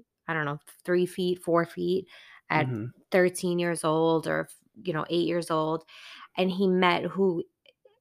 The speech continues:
Speaker 1: the, the beauty of this whole story is the daughter, who is Cate Blanchett's daughter, is reading Benjamin's diary, and you're seeing it. They're telling you the story
Speaker 2: Yeah.
Speaker 1: of how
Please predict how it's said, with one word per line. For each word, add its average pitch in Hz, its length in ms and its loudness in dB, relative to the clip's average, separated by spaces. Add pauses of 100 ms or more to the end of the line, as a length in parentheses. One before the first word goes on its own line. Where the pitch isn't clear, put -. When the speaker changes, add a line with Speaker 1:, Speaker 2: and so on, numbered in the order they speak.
(240)
Speaker 1:
the, 180 500 -2
the 196 180 6
beauty 233 580 6 (280)
of 180 180 2
this 185 140 -4
whole 190 160 -2
story 175 360 -2
is 175 140 -4
the 196 100 0
daughter, 185 680 4 (520)
who 208 100 2
is 180 140 2
Cate 208 240 2
Blanchett's 185 540 -2
daughter, 160 560 0
is 180 220 0
reading 208 640 0 (220)
Benjamin's 185 480 2
diary, 165 560 4
and 180 180 -4
you're 175 300 -2 (100)
seeing 180 520 -2
it. - 120 -14 (120)
They're 190 120 -2
telling 208 480 2
you 170 120 2
the 156 120 0
story 156 340 4
Speaker 2:
Yeah. - 120 2
Speaker 1:
of 175 180 0
how 170 540 6